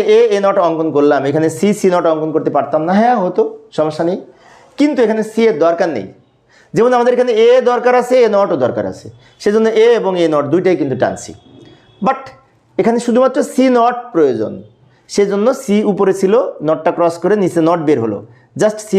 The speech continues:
নটটা আমরা বের করে নিয়েছি, সি এর দরকার নেই, সেজন্য আমরা এইভাবে টানিনি, শুধুমাত্র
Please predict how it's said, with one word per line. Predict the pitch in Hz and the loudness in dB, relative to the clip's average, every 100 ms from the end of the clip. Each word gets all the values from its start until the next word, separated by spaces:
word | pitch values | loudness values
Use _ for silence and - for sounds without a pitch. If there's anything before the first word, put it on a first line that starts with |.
| 180 | 0
নটটা | 180 185 175 | -2 0 -2
আমরা | 151 | 0
বের | 127 120 | 0 -2
করে | 107 101 | -6 -6
নিয়েছি, | 98 107 | -8 -10
সি | - 151 | -2 0
এর | 120 | 2
দরকার | 143 127 98 | 0 -2 -6
নেই, | 87 - _ _ _ _ | -10 -16 _ _ _ _
সেজন্য | 156 151 147 | -2 0 0
আমরা | 160 135 | 2 0
এইভাবে | 120 120 131 | 0 0 -2
টানিনি, | 120 98 92 - _ | -2 -6 -12 -20 _
শুধুমাত্র | 131 131 131 | -4 -2 -2